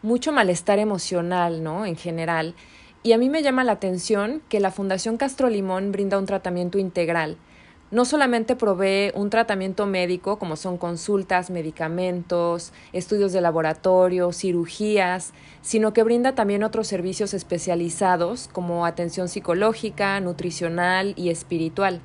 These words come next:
O sea, es un apoyo no solamente médico, sino emocional y moral. ¿Qué impacto ha tenido esta atención integral en la calidad de vida de Santiago y en ustedes como familia?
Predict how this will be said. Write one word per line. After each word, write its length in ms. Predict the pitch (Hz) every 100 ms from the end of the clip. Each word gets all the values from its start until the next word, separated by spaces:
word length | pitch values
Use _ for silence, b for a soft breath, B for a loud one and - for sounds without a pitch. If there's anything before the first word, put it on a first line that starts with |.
| B B B B B
O 120 | - 202
sea, 140 | 233
es 100 | 226
un 120 | 285
apoyo 380 | 247 233 214 226
no 140 | 220
solamente 540 | 220 254 220 202 196 208
médico, 640 | 196 190 190 - 190 320 -
sino 320 | - 196 185
emocional 720 | 185 180 190 185 190 214 254 -
y 120 | 180
moral. 420 | 175 170 175 175 - _ B B B B B B _
¿Qué 100 | 302
impacto 380 | 339 330 302 285
ha 80 | 285
tenido 300 | 233 226 233
esta 180 | 233
atención 540 | 233 208 185 170 190 196
integral 760 | 202 196 175 170 165 185 285 - -
en 120 | 190
la 140 | 190 180
calidad 320 | 190 196 208
de 80 | 233
vida 200 | 233 226
de 100 | 190
Santiago 800 | 175 165 165 180 175 185 269 -
y 100 | 190
en 100 | 180
ustedes 400 | 180 - 190 196
como 240 | - 175 160
familia? 560 | 156 160 160 143 -